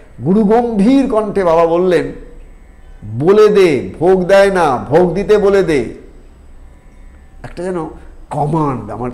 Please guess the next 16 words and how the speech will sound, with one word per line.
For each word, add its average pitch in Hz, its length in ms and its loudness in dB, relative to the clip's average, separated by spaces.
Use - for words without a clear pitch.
কানের 127 320 -6
মধ্যে 143 500 -6
একটা, - 240 -10
মানে, 143 280 -8
মানে 143 180 -6
মনে 123 220 -8
হলো 160 160 -6
যেন 160 120 -8
একটা, 147 440 -8
মানে, 117 160 -10
সেই 113 300 -10
বজ্রনির্ঘোষ, 139 880 -4
মানে 147 180 -12
কি 101 180 -16
সাংঘাতিক 131 520 -8
ভলিউম। 120 380 -8